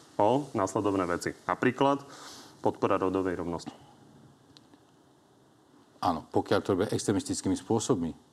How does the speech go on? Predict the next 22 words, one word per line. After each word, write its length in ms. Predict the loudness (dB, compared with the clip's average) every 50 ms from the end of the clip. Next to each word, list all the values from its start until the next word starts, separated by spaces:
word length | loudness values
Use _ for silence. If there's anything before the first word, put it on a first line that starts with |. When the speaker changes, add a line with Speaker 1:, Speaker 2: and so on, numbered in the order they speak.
| _ _ _ _ _ _ _ _ _ -20 -20 -20 -20 -20 -20 -20 -20 -20 -20 -20 -20 -12 -6
Speaker 2:
mm, 520 | -2 0 2 2 2 2 2 2 0 0
diskusie 440 | -2 -2 -4 -4 -6 -6 -2 0 2
na 160 | 2 2 2
fórach, 440 | 0 0 0 0 2 2 0 -2 0
m-, 140 | -2 -4 -2 0
môžeme 320 | 0 2 2 2 2 2
zachytiť 440 | 2 2 0 0 -4 -4 -4 -2 -2
informácie 480 | -2 -2 -2 0 -2 -2 -2 0 -2 -2
o 160 | 0 -2 -2
tom, 240 | -2 0 0 0 2
že, 240 | 2 0 0 0 -6 -14 -20 -20 -20 -20 -20 -20 -20 -20 -20 -20 -20 -20 -20 -20 -20 -20 _
že 240 | -6 0 0 2 2
verbujú, 680 | 4 2 2 2 4 4 4 6 6 4 2 0 -2 0
podnecujú 460 | 0 2 2 2 0 0 0 0 0
nejakú, 480 | 2 0 -2 -2 -2 0 0 0 0 -2 -6 -14 -20 -20 -20 -20 -20 -20 -20 -20 -20 -18 -16
mm, 1300 | -16 -14 -12 -10 -10 -8 -8 -8 -8 -8 -8 -8 -8 -8 -10 -10 -10 -10 -8 -8 -6 -6 -6 -8 -8 -6
nejaké 260 | -4 -4 -4 -2 0 2
výtržnosti 500 | 2 2 2 2 0 0 0 -2 -4 -4
alebo 240 | -4 -2 0 0 0
niečo 160 | 0 -2 -2
týmto 280 | -4 -4 -4 -2 -2 -4
spôsobom. 560 | -8 -8 -8 -8 -8 -6 -4 -4 -4 -4 -4